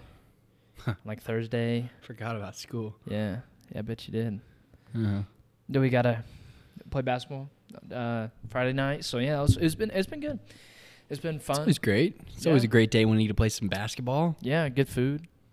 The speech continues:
Speaker 1: Good food,
Speaker 2: I'm
Speaker 1: I
Speaker 2: talking about,
Speaker 1: bet. It
Speaker 2: uh,
Speaker 1: looks like
Speaker 2: Christmas,
Speaker 1: it.
Speaker 2: yeah.
Speaker 1: <laughs>
Speaker 2: Wow. All right.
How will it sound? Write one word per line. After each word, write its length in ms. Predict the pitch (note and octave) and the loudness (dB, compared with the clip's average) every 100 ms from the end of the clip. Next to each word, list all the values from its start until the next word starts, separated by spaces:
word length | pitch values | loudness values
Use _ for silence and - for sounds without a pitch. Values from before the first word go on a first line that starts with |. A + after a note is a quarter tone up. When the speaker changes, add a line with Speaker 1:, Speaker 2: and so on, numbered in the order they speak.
| _ _ _ - | _ _ _ -8
Speaker 1:
Good 160 | - G2+ | -6 0
food, 180 | A2+ A#2+ | 6 6
Speaker 2:
I'm 60 | |
Speaker 1:
I 20 | A2+ | 6
Speaker 2:
talking 80 | B2+ | 8
about, 240 | A#2+ B2+ G#2+ | 8 8 4
Speaker 1:
bet. 20 | |
It 60 | G#2+ | 4
Speaker 2:
uh, 40 | |
Speaker 1:
looks 200 | C3+ D3 | 4 6
like 180 | D3+ G#2 | 4 4
Speaker 2:
Christmas, 280 | G#2 G2+ - | 2 0 0
Speaker 1:
it. 640 | A#2 A#2 F3 - - D#3+ C3+ - | 0 0 -4 -6 -6 -8 2 6
Speaker 2:
yeah. 80 | C3 | 8
Speaker 1:
<laughs> 0 | |
Speaker 2:
Wow. 260 | E3+ B2 A2 - | 6 4 0 -2
All 100 | D3 | 0
right. 280 | D#3 F3 | 0 0